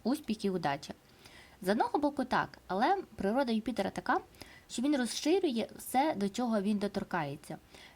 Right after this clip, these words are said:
Якщо Юпітер доторкається до другого дому гороскопа, то зазвичай ми трактуємо, що буде удача в грошах, успіх фінансовий,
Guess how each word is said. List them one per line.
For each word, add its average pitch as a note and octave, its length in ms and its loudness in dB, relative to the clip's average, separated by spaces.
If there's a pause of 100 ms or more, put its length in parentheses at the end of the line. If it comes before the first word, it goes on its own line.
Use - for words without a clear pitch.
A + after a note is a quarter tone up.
Якщо A#3+ 280 0
Юпітер B3+ 480 2
доторкається G3+ 800 -2
до F#3 120 0
другого F3+ 320 0
дому E3+ 220 0
гороскопа, A#3 680 0
то G3+ 220 0
зазвичай G3+ 460 0
ми G3 120 2
трактуємо, A#3+ 680 0
що F#3+ 540 -2 (440)
буде E3+ 180 -4
удача D#3 520 0
в D3 60 -6
грошах, B3+ 520 0 (160)
успіх C4 440 -2
фінансовий, A3 720 0